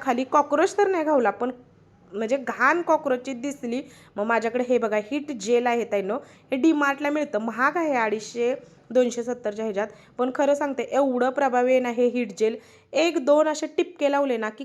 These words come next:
खरंच कॉकरोच जातात. कॉकरोच दिसला नाही, पण कॉकरोचचा घाण मला दिसली, म्हणून मी मग तिथलं सगळं क्लीन करून ते ड्रॉप थोडेसे तिथं सोडले, कारण म्हटलं जमात नको व्हायला, कारण एकदा अशी जमात मा-, झालती ना,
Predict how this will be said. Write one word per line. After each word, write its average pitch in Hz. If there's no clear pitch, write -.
खरंच 285
कॉकरोच 285
जातात. 226
कॉकरोच 302
दिसला 294
नाही, 240
पण 277
कॉकरोचचा 254
घाण 226
मला 226
दिसली, 214
म्हणून 220
मी 226
मग 233
तिथलं 214
सगळं 220
क्लीन 247
करून 247
ते 226
ड्रॉप 226
थोडेसे 240
तिथं 220
सोडले, 247
कारण 202
म्हटलं 233
जमात 247
नको 269
व्हायला, 202
कारण 202
एकदा 226
अशी 247
जमात 247
मा-, 240
झालती 254
ना, 220